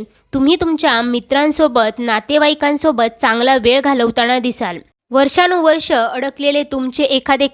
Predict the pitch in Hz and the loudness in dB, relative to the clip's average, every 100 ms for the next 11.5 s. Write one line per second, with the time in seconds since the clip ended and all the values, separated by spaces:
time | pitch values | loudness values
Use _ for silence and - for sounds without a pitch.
0 | - 247 269 294 320 277 226 220 233 269 | 0 0 0 -2 -2 -2 -4 -2 -2 0
1 | 294 294 294 302 226 226 226 - 285 - | 0 2 2 2 0 2 -2 0 -4 -2
2 | 302 302 240 254 247 220 220 269 240 233 | -2 -2 -2 0 0 -2 0 0 0 0
3 | - 247 - 208 147 _ - 220 247 302 | 0 -2 -2 -6 -6 _ -4 -2 0 2
4 | 285 233 240 233 277 285 294 277 294 254 | 2 2 -2 -4 -2 0 2 2 2 0
5 | 214 220 226 262 285 285 269 262 208 208 | 0 -2 -2 -2 -2 0 0 2 0 0
6 | 247 240 254 247 226 196 135 _ _ 247 | 0 0 0 -2 -2 -6 -8 _ _ 0
7 | 294 320 370 359 277 311 311 302 330 294 | 2 4 2 2 0 0 2 0 -2 -2
8 | 269 269 240 254 277 277 254 254 202 170 | -2 0 0 2 2 2 2 0 -2 -4
9 | - _ _ _ _ 247 247 269 285 320 | -18 _ _ _ _ 0 0 0 0 2
10 | 320 339 311 233 262 262 247 - 285 262 | 2 0 0 -2 -4 -4 -4 -2 0 0
11 | 254 262 240 208 | 0 -2 -2 -4